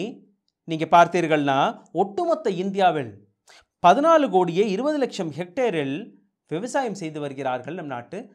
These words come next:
விவசாயிகள். ஆனால் அதிலிருந்து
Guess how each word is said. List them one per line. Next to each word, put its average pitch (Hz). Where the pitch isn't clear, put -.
விவசாயிகள். 123
ஆனால் 156
அதிலிருந்து 175